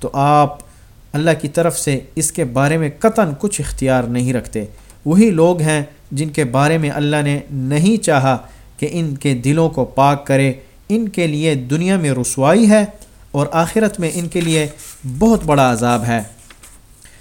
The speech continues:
اب چلتے ہیں ان آیات کی تفسیر کی طرف۔ بعض فقہائے ظاہریہ کے نزدیک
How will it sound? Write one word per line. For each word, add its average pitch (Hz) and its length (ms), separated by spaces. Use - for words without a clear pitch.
اب 170 140
چلتے 208 300
ہیں 208 120
ان 185 100
آیات 147 340
کی 226 80
تفسیر 135 380
کی 135 120
طرف۔ 143 280
بعض 208 380
فقہائے 160 560
ظاہریہ 143 640
کے 160 100
نزدیک 139 540